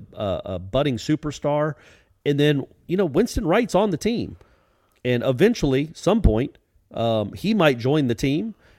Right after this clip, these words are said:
And then you have, you also have Malik McClain, who made a great catch in the end zone for a touchdown that we, we haven't really talked about a lot. Um, they like Darian Williamson. Deuce Spann had a long catch that I saw in practice on Tuesday. Like,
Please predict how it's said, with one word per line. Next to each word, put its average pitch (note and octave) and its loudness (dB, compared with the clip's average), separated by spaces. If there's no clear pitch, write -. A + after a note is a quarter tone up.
And D#3+ 4
then E3+ 4
you E3 4
have, F3 4
you D#3 2
also F#3+ 2
have E3 6
Malik C#3+ 0
McClain, F#3 0
who D#3+ 2
made C#3 2
a - -4
great A#2+ -2
catch G3 -4
in F3 -2
the C3+ -2
end E3+ -6
zone G3+ -2
for A#2 -2
a - -2
touchdown F3+ -4
that A#2+ -2
we, C3 -2
we B2 2
haven't D3+ 2
really C3 0
talked E3+ -4
about F#3+ -2
a - -4
lot. G#3 -4
Um, A2+ 0
they C3 4
like D#3 2
Darian F#3+ 4
Williamson. G#3+ -2
Deuce E3+ 0
Spann A3 0
had D#3 2
a F#3+ 4
long G3+ 4
catch - -2
that F#3+ 0
I A3 2
saw A3+ 2
in E3 -2
practice G#3+ -2
on G#3 -6
Tuesday. A3+ -2
Like, F3+ 0